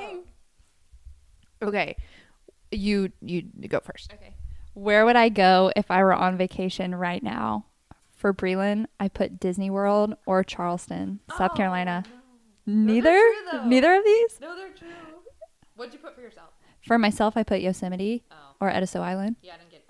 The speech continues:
Speaker 2: either of those.
Speaker 1: Okay, let's hear. Let's hear what you got.
Speaker 2: For both of us, I put Hawaii. <laughs>
Speaker 1: Oh, that's accurate, though, because we've been talking about taking a trip to Hawaii
Speaker 2: Yeah.
Speaker 1: for, like, months.
Speaker 2: How good does Hawaii sound?
Speaker 1: So good. I've never been.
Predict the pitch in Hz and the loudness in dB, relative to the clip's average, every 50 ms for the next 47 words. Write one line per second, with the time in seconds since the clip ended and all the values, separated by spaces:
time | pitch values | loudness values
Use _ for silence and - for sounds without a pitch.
0 | 127 123 135 _ 113 101 104 _ _ _ _ _ _ _ _ - 190 180 165 170 | -20 -20 -20 _ _ _ _ _ _ _ _ _ _ _ _ -8 -4 -4 -4 -4
1 | 185 214 190 190 - - 180 175 180 185 - _ _ - 214 208 - 196 185 175 | -4 -6 -8 -6 -2 -2 0 0 0 -2 -6 _ _ -4 -4 -2 0 0 0 0
2 | 180 175 175 170 170 - - - - - - - 247 233 175 214 208 214 233 220 | 0 -2 -2 -4 -6 -10 -16 -20 -18 -18 -8 -6 -6 -2 0 2 2 2 2 2
3 | 233 233 233 233 220 214 226 - - 170 190 170 156 147 156 151 147 208 208 - | 0 2 2 0 0 0 0 -2 -2 -2 -2 -2 0 0 0 0 0 0 0 2
4 | - 427 440 - - - - - - - - - _ _ _ _ _ _ _ - | 2 0 0 0 -4 -14 -18 -20 -20 -20 -20 -20 _ _ _ _ _ _ _ -20
5 | - _ _ - 220 240 254 262 262 320 330 - - - 285 330 - 370 339 247 | -20 _ _ -8 -6 -6 -6 -6 -6 -8 -8 -8 -6 -6 -6 -6 -4 -6 -6 -4
6 | 233 226 220 202 226 220 240 220 226 254 240 233 294 208 220 254 262 277 311 294 | -2 -4 -4 -4 -6 -6 -8 -8 -8 -8 -6 -6 -8 -8 -8 -8 -8 -6 -6 -6
7 | 277 226 - 254 247 262 269 269 247 - - 277 277 - 330 262 247 214 196 185 | -6 -6 -6 -8 -8 -6 -6 -6 -6 -6 -8 -8 -6 -6 -6 -6 -6 -8 -8 -8
8 | 180 175 175 175 175 - 214 208 208 196 190 185 214 226 - _ _ _ _ _ | -8 -8 -8 -10 -10 -12 -12 -14 -16 -18 -20 -20 -20 -20 -20 _ _ _ _ _
9 | - 226 214 220 214 240 208 214 214 - - 190 165 165 175 202 202 - - 135 | -4 -2 -2 -2 -2 -6 -8 -8 -12 -12 -12 -12 -10 -10 -10 -10 -10 -12 -14 -16
10 | 127 117 - - - - - - - - - - - 208 196 190 190 180 175 175 | -14 -12 -12 -14 -14 -16 -20 -20 -20 -20 -20 -18 -16 -14 -14 -14 -14 -16 -16 -18
11 | 196 208 - - - - 208 220 226 233 220 214 208 190 165 160 175 190 | -18 -18 -18 -18 -12 -10 -8 -8 -8 -8 -10 -12 -14 -16 -16 -18 -18 -18